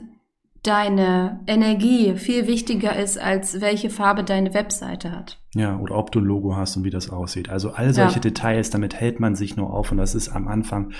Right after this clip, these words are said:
Speaker 2: überhaupt nicht wichtig. Und da musst du dich einfach auch selbst beobachten, wo steckst du deine Gen-, Energie rein. Also mir hilft, darf ich noch kurz, den,
Speaker 1: Ja.
Speaker 2: mir hilft immer tatsächlich eine Frage.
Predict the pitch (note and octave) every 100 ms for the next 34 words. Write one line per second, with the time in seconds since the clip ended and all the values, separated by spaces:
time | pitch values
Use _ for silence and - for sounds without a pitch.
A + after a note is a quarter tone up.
0 | - - - - B2+ A2+ G#2 G2+ - G2
1 | G2 G2 G2 - F2+ - F#2 F2+ F2 -
2 | F#2+ A2+ A2+ G#2+ G2 G2+ G2+ F2+ F#2 A2+
3 | A2+ - G2+ G#2 G2 - G#2 G2 G2 -
4 | - - F#2+ G#2+ A2 A2+ A2+ A2+ - -
5 | - A2+ - G#2+ F#2+ G2 - - G2+ G2
6 | G#2 G#2 F2 E2 E2+ - - A2 A#2 D#3
7 | D3+ - - - A#2 A#2+ B2+ A#2+ C3 -
8 | - - A#3+ A#3+ - - - B2 C3 -
9 | A2+ A2 A2 A2 G#2+ G2 F#2+ G#2 G2+ F#2+
10 | - G2 G#2+ F#2 F2+